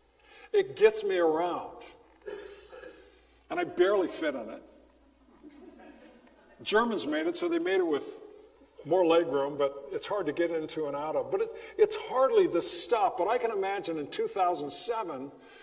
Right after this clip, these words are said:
if I were looking at it on the parking lot, I think, "Wow. Wow." You know what I'm talking about. Nothing in this life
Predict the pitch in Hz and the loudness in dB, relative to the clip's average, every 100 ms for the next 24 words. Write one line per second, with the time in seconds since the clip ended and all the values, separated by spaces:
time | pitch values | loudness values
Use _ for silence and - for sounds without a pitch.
0 | - - 151 427 233 381 - 202 - 202 | -10 -6 -2 0 6 6 6 2 0 -2
1 | 185 185 180 170 160 - 214 208 190 165 | 0 0 0 -2 -6 -8 -10 -10 -10 -10
2 | 147 143 151 143 - - - - - - | -8 -8 -8 -14 -16 -20 -20 -20 -20 -20
3 | _ _ _ _ - 87 104 113 123 117 | _ _ _ _ -8 -4 -2 -2 -4 -6
4 | 107 - - - - - _ _ _ _ | -8 -10 -14 -18 -20 -20 _ _ _ _
5 | _ _ - _ _ - - _ _ _ | _ _ -20 _ _ -20 -20 _ _ _
6 | _ _ _ _ - 80 90 98 92 - | _ _ _ _ -16 -12 -8 -8 -10 -14
7 | - _ _ _ _ _ _ _ _ _ | -20 _ _ _ _ _ _ _ _ _
8 | - 151 113 - - - 78 - - - | -8 -4 -4 -6 -12 -14 -16 -20 -20 -20
9 | _ _ _ _ _ _ _ _ _ _ | _ _ _ _ _ _ _ _ _ _
10 | _ _ _ _ _ _ _ _ _ _ | _ _ _ _ _ _ _ _ _ _
11 | _ _ - 156 180 147 127 - - - | _ _ -8 -4 -2 -4 -12 -16 -20 -20
12 | _ _ - 202 208 139 190 - 151 143 | _ _ -4 -2 -2 0 0 0 -4 -4
13 | 147 123 - - - | -2 -4 -8 -14 -18